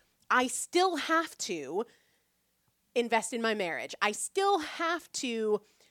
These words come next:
pay my bills. I still have to do these other things. So the way that it is designed is that you have one primary goal that you identify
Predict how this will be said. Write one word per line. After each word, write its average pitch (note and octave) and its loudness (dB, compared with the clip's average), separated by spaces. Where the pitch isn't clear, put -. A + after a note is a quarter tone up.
pay C4+ 0
my B3 2
bills. F3+ -2
I A3 0
still F4+ 0
have D4 -2
to B3+ -4
do B3 -6
these A#3 -6
other G3 0
things. G3+ -2
So B3 2
the A3 2
way B3 4
that C4 2
it A#3 0
is G#3+ -4
designed G#3 0
is G#3+ 0
that G3 4
you A#3+ 4
have A3 4
one G3+ -2
primary A3 0
goal F3 -2
that A3 -2
you A3 0
identify G3 0